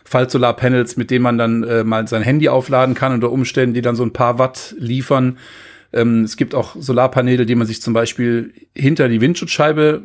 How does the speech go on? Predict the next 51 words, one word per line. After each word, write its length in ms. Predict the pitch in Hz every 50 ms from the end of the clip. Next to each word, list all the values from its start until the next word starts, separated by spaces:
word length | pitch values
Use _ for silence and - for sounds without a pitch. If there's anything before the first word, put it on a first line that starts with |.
| - -
legen 340 | - 120 127 139 143 147 139
kann, 440 | - - 139 139 143 143 143 131 127
die 80 | - 123
also 140 | 120 123 123
von 140 | - - 120
der 80 | 113
Breite 340 | 110 104 107 120 139 135 139
her 140 | 131 127 127
genauso 420 | 127 117 120 127 131 127 127 131
einer, 220 | 123 127 120 120 117
einer 220 | 120 120 117 110
Windschutzscheibe 560 | 117 143 143 - - - - 135 131 131 139
entsprechen, 560 | - 131 - - - 143 131 - 139 127 127 - - - - - - - - - _ _ _ -
die 60 | 135
dann 160 | 123 123 113
halt, 300 | 110 120 117 113 - - -
äh, 160 | - 127 120
letztendlich 480 | 117 113 - - - - 120 107 - -
die, 240 | 113 110 110 107 -
die 120 | - 117
Sonne 220 | 104 120 120 123
von 160 | 120 - 127 107
vorne 300 | - 170 170 175 170 151
auffangen. 540 | 139 143 143 - - 143 139 139 139 139 - - - - - - - _ _ _ _ _ -
Äh, 200 | - 127 127 123 113 - - -
und 120 | - 110
dann 120 | 117 120 110
gibt's 180 | 139 123 -
halt 180 | 131 131 - - 175 - _
große 340 | - - 117 139 165 165 170
Module, 600 | 151 151 147 127 151 147 156 151 147 143 139 139 - _ _ _ _ _ _ _ _ _ _ _ -
äh, 180 | 135 135 131
die 120 | 117 127 131
man 160 | 135 127 120
halt 120 | 120 123
dann 160 | 127 123 113
wirklich 380 | 131 135 - 147 127 - - 147
in 100 | 143 131
der, 140 | 123 131 120
in 80 | 120
der 160 | 123 120 120 120
Tasche 300 | - 139 127 - 156 131
halt 160 | 120 123 123
transportiert 520 | - 131 120 - - 117 - - 143 127
im 100 | 131 127
Auto 280 | 117 110 123 127 - 131
und 140 | 117 107 -
dann 160 | 117 123 113
halt 180 | 113 113 -
draußen 360 | - 101 110 120 120 - 120 104
hinstellt. 580 | 107 127 135 - - - 127 120 120 113 -